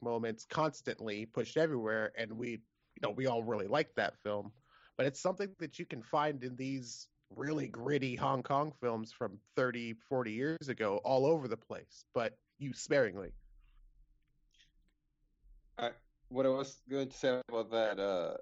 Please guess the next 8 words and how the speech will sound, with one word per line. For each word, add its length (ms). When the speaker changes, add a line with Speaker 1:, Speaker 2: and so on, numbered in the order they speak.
Speaker 2:
his 240
style 420
developing, 560
that 160
it 80
makes 280
sense 480
that 300